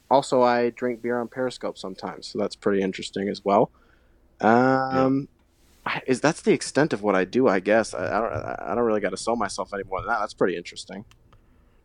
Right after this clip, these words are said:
Speaker 2: Yeah, yeah. I mean, and trust me, the live streams are great that he does on Periscope. So the Periscope's, I mean, that's live streaming. So
Speaker 1: Yeah, I
Speaker 2: yeah.
Speaker 1: mean, as long as I'm not getting
Speaker 2: Uh,
Speaker 1: sued, it's pretty fun.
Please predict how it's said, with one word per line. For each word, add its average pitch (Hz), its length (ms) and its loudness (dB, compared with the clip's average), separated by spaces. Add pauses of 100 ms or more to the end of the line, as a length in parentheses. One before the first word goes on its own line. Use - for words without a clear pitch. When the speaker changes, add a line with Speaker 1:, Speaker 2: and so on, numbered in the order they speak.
(140)
Speaker 2:
Yeah, 117 200 -2 (200)
yeah. 107 260 0
I 95 60 0
mean, 92 300 -4
and 92 240 -4
trust 107 280 -2
me, 101 80 0
the 85 120 -4
live 85 280 2
streams 95 480 -4
are 90 160 -2
great 87 320 -4
that 85 140 -2
he 85 80 -4
does 85 240 -4
on 82 140 -6
Periscope. 82 480 -6
So 85 160 -4
the 78 140 -10 (500)
Periscope's, 139 600 0
I 110 120 -4
mean, 92 280 -2
that's 123 220 -2
live 76 240 -4
streaming. - 460 -10
So - 220 -6
Speaker 1:
Yeah, 254 280 4
I 143 40 0
Speaker 2:
yeah. 180 40 0
Speaker 1:
mean, 196 100 2
as 165 100 -2
long 233 140 4
as 180 80 -2
I'm 151 80 -2
not 156 160 0
getting 120 160 -4
Speaker 2:
Uh, 104 40 -12
Speaker 1:
sued, 147 280 -4
it's 98 140 -10
pretty 98 180 -8
fun. 90 300 -8